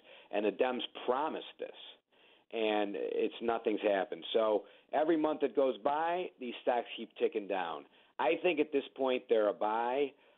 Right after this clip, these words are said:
Um, it's not, I'm not just talking my book 'cause my company's private right now anyway. We're, we're,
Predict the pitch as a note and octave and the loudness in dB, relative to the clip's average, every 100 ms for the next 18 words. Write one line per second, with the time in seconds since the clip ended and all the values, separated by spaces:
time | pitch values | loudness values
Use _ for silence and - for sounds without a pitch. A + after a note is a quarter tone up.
0 | _ - A2+ A2 A2 G#2+ G#2 G#2+ - B2 | _ -4 0 2 2 0 0 -6 -4 -4
1 | G#2+ - A#2+ A#2+ C3+ C#3+ D3 - C3 A#2+ | -4 -4 -2 0 0 0 -2 0 0 0
2 | A#2 A2 G2+ A#2+ B2+ G#2+ G#2 A#2 A#2+ A2 | 0 0 2 2 0 -4 -4 -2 -2 -4
3 | G2 F#2 - - G#2 G#2+ A2+ G2+ G#2+ G#2 | -4 -8 -12 -4 0 2 2 2 0 0
4 | G2 A2 A2+ G#2+ G2+ G#2 | 0 4 4 6 4 2